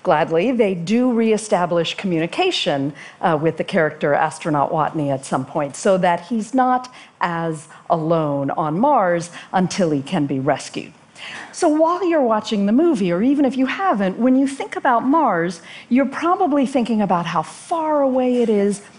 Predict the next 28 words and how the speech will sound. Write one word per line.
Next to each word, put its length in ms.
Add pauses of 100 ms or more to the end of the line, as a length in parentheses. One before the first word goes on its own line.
(120)
and 120
how 260 (120)
distant. 640 (500)
And 680 (180)
what 320
might 320
not 280
have 120
occurred 360
to 100
you 80
is, 120
what 160
are 120
the 80
logistics 720
really 320
like 560 (260)
of 240
working 560
on 200
another 300
planet, 440
of 200
living 760
on 260
two 220
planets, 560